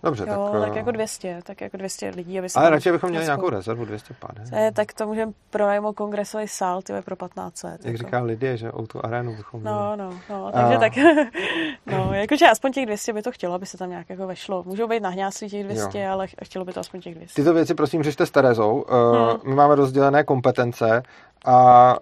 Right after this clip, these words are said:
Speaker 1: eh, když to budete psát mně, tak já to stejně budu jenom přesměrovat na Terezu. Takže ty
Speaker 2: Hmm.
Speaker 1: říkejte o tom, kde jste sehnali místo na příští konferenci.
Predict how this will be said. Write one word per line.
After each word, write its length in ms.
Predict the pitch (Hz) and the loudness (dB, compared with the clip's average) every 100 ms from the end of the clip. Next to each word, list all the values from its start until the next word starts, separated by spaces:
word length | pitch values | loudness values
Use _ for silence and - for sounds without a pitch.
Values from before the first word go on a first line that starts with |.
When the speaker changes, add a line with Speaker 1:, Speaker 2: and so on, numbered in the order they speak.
| 110 | -2
Speaker 1:
eh, 40 | 123 | -4
když 160 | 123 | -4
to 80 | 131 | -2
budete 200 | 127 131 | -2 -2
psát 280 | 127 139 131 | 2 2 2
mně, 120 | 127 | 0
tak 120 | 117 | 0
já 80 | 123 | 0
to 80 | 117 | 0
stejně 220 | - 120 | -2 -4
budu 140 | 113 117 | -2 0
jenom 160 | 113 | 0
přesměrovat 580 | 113 113 - 113 113 110 | -4 -8 -4 0 2 0
na 60 | 107 | 0
Terezu. 260 | 104 98 | -4 -4
Takže 360 | 107 101 117 113 - | -6 -4 0 0 -2
ty 100 | - | -8
Speaker 2:
Hmm. 140 | 123 120 | -2 -2
Speaker 1:
říkejte 360 | 120 123 123 | -2 -2 -2
o 80 | 117 | -2
tom, 120 | 123 | -4
kde 120 | 117 117 | -4 -4
jste 160 | 135 | -6
sehnali 380 | 117 117 120 123 | -6 -4 -2 -2
místo 240 | 123 - | -6 -4
na 60 | 123 | -4
příští 280 | - - 143 | -6 -6 -4
konferenci. 640 | 123 104 110 104 104 - | -4 -4 -6 -8 -8 -10